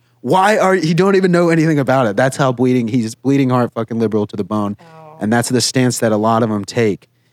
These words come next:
Speaker 1: And not that I, just, you know, I'm fuck, I'm, I'm middle of the road kinda,
Speaker 2: Like a
Speaker 1: but
Speaker 2: knee jerk, like, yeah,
Speaker 1: Yes,
Speaker 2: that's,
Speaker 1: exactly. His
Speaker 2: "I have
Speaker 1: knee-jerk
Speaker 2: my
Speaker 1: reaction.
Speaker 2: lane," yeah.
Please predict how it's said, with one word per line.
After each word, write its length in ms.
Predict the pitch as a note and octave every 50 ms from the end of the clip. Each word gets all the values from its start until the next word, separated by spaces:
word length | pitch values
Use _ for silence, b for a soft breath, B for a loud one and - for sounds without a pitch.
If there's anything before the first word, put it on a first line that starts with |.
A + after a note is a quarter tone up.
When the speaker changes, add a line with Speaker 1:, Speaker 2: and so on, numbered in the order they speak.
| _ _ _ _ _ _ _ _ _
Speaker 1:
And 200 | - G#2+ F#2+ A#2+ C3
not 160 | C3+ C3 B2+
that 100 | C3+ A#2
I, 100 | A#2+ B2+
just, 220 | A2 - - -
you 60 | C3+ A#2+
know, 120 | F#2 G2+
I'm 160 | A2 A#2 A#2+ - _
fuck, 260 | _ - - A2+ G#2+ -
I'm, 160 | G#2+ A2 G2+
I'm 300 | - A#2 A#2+ A#2 A2 G2
middle 260 | - A2+ A#2 A2+ A2 G#2+
of 60 | G2
the 60 | G2
road 340 | E2 F#2+ G#2+ G#2 F#2 F#2+ F#2+
kinda, 220 | - G#2+ G2 F#2+ F#2
Speaker 2:
Like 80 | - -
a 40 |
Speaker 1:
but 140 | - G#2+ - F#3+
Speaker 2:
knee 40 | F3
jerk, 500 | F3 F3+ D#3+ D3+ D3+ C3 B2 _ _ - -
like, 400 | - E3+ D#3 C#3+ - _ _ _ _ _ _ _ _ _ _ _ _ _
yeah, 160 | F#3 F3 D#3
Speaker 1:
Yes, 120 | E3+ F3 C#3
Speaker 2:
that's, 120 | - -
Speaker 1:
exactly. 480 | C3+ A2+ B2+ C#3 C3 C3 B2+ A#2+ G#2+ A2+
His 120 | C3+ B2
Speaker 2:
"I 40 | B2
have 40 | C#3
Speaker 1:
knee-jerk 300 | C#3 C#3+ C3+ C#3 C3+ B2+
Speaker 2:
my 60 | - A#2
Speaker 1:
reaction. 500 | A2+ A#2 A#2 A#2 A2+ G#2+ - A2 G2+ F#2
Speaker 2:
lane," 200 | E2 - D#3+ - _ -
yeah. 360 | - - - F2+ F2+ A2